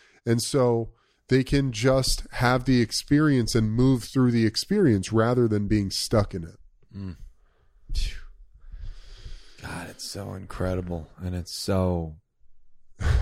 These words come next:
Speaker 1: It's so
Speaker 2: it's so true. And, you know, what I feel is that we've gotten so far away, and it's like we were talking about today, how it's almost like,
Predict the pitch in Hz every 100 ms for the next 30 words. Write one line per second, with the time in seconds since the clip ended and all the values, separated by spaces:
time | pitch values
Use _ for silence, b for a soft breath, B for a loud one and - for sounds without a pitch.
0 | - - - - - 92 - - 107 98
1 | - - 98 101 98 87 85 76 - 82
2 | 85 85 80 85 85 87 92 87 - -
3 | - 92 92 87 82 78 69 - 78 76
4 | 71 _ _ _ _ _ _ _ _ _
5 | _ _ _ _ _ _ _ _ _ _
6 | _ _ - 87 92 - 98 98 95 98
7 | 87 - - 95 101 101 - - 95 95
8 | 92 90 76 82 78 85 90 85 76 73
9 | - - - - - - - 80 - 95
10 | 90 90 82 82 - 85 80 82 80 71
11 | 76 73 - - 73 76 85 85 71 78
12 | 76 73 73 - 80 90 87 - 76 69
13 | 67